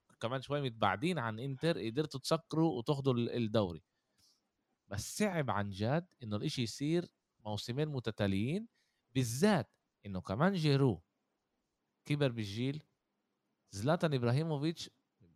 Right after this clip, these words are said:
عن جد بس الله بيعلم كيف، كيف رح يقدر يرجع، آه، آه، يلعب بجيله، بجيل، آه، أربعين، واحد وأربعين،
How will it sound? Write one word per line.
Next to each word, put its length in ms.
عن 140
جد 160
بس 200
الله 180
بيعلم 340
كيف، 380
كيف 340
رح 100
يقدر 280
يرجع، 520
آه، 40
آه، 600
يلعب 420
بجيله، 600
بجيل، 500
آه، 600
أربعين، 320
واحد 240
وأربعين، 560